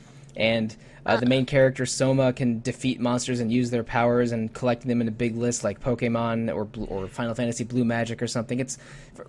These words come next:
for gameplay and story concept reasons, I really like those two games. Uh, uh, Aria is for G B A and Dawn is for D S.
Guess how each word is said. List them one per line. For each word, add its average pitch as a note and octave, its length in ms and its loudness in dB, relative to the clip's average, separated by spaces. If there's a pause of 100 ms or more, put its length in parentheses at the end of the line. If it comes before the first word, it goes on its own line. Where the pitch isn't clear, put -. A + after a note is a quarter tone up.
for F3 140 4
gameplay E3 500 6
and C#3+ 120 4
story C3 360 2
concept A#2+ 360 -2
reasons, A2+ 340 -2
I A2 100 0
really C3+ 380 2
like A2 240 0
those G#2 180 -4
two A2+ 120 -8
games. G2+ 320 -6
Uh, F#2+ 180 -2
uh, G2+ 160 2
Aria B2 400 4
is G#2+ 140 -2
for - 120 -8
G A2 180 -4
B G#2+ 180 -2
A A2 180 0
and G2+ 140 -4
Dawn G#2 260 -2
is G2+ 120 -8
for G#2 120 -10
D G2 240 -6
S. G2 180 -8